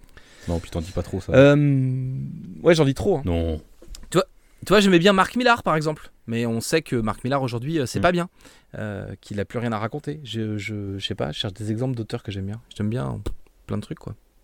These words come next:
Speaker 2: Mais oui, je suis des auteurs, du coup.
Speaker 1: Et du coup, euh, tu disais tout à l'heure que Marvel et D C, c'est des... des... éditeurs que t'as moins tendance à suivre parce que tu es déçu par, euh, par la qualité des histoires, du coup. Euh, du coup, tu te réfugies plus facilement vers l'indé, en fait.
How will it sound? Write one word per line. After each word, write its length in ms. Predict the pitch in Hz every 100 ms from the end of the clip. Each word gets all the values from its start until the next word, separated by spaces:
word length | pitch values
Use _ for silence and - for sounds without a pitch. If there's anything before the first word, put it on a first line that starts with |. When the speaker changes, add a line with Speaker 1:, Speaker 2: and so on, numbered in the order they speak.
| _ _ _ _ _ _ _ _ _ _ - - -
Speaker 2:
Mais 60 | 110
oui, 140 | 131
je 100 | 147
suis 240 | 113 - 156
des 200 | 131 110
auteurs, 280 | 120 104 101
du 80 |
coup. 160 | 95 -
Speaker 1:
Et 120 | 104
du 120 | 92 101
coup, 280 | - 135
euh, 120 | 117 95
tu 140 | -
disais 220 | 98 104
tout 100 | 101 -
à 40 |
l'heure 180 | 95 107
que 100 | -
Marvel 500 | 90 85 92 92 104
et 40 | 98
D 160 | 95
C, 220 | 95 - 120
c'est 160 | 101
des... 540 | 85 85 87 87 87 - _ _ _ _
des... 200 | - 87
éditeurs 340 | 92 95 107 117
que 120 | 104
t'as 240 | 92 87
moins 260 | 90 92 107
tendance 320 | 104 101 101
à 120 | 104
suivre 260 | 98 - 120
parce 180 | 90 -
que 80 | 95 -
tu 220 | - -
es 40 | 90
déçu 440 | 85 101 - 127
par, 240 | 110 87 90
euh, 360 | 90 85 85 85 _ _ _ _ _
par 120 | - 82
la 80 |
qualité 340 | 82 90 90 85
des 160 | 82
histoires, 340 | 85 - 135 131
du 100 | 104
coup. 200 | - 139 - - - _ _ - _
Euh, 1200 | 110 92 90 87 87 85 87 87 85 85 85 85
du 160 | 90 95
coup, 100 | 113
tu 100 | -
te 60 |
réfugies 320 | 95 - 95
plus 160 | 92 113
facilement 400 | 113 98 101 113
vers 160 | 101 92
l'indé, 240 | 107 113
en 80 | 92
fait. 260 | - -